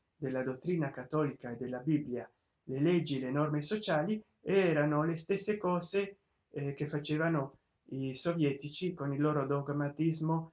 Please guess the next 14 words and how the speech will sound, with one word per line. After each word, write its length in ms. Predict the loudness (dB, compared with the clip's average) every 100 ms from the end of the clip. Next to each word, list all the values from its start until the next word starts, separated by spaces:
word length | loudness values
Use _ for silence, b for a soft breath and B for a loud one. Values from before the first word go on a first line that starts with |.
| _
e 200 | -10 -8 -2
pragmatismo, 1040 | -2 0 0 0 0 -2 0 -2 -2 -4 b b b -14
eh, 1400 | -8 -6 -4 -6 -6 -8 -10 -10 -12 -12 -12 -14 -16 -20 -20 -20 _ _ _
marxista, 800 | -10 -8 -2 -2 -2 -6 -8 -6
che 120 | -6
interpretavano 680 | -4 -4 -8 -4 -2 0 -2
tutto 220 | -6 -6 -2
alla 120 | 0
lettera 300 | 0 -2 -4
quello 200 | -4 -8
che 100 | -8
aveva 220 | -10 -8
scritto 340 | -10 -12 -12 -12
Marx. 400 | -12 -14 -20